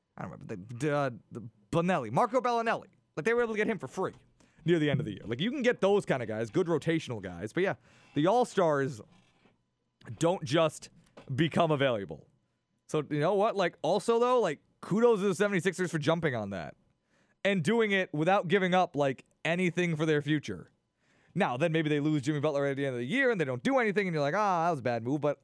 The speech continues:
I don't think so. Maybe they keep him. But just, like, for one thing, like, yeah,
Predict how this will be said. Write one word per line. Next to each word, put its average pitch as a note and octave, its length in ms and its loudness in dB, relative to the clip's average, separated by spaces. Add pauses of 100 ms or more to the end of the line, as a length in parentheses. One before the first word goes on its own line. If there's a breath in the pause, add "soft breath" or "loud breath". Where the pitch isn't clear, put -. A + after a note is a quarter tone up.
I B2+ 60 -2
don't D3 120 -2
think A#2 160 -10
so. A#2+ 220 -4 (400)
Maybe D#3 120 0
they D3+ 80 2
keep F#3 200 -6
him. F#2+ 100 -10 (920 soft breath)
But C#3+ 140 0
just, D#3 220 -6
like, D#3 220 0 (1300)
for E3 80 -2
one C4 140 0
thing, G#3 160 0
like, D#3+ 140 2
yeah, E3 160 0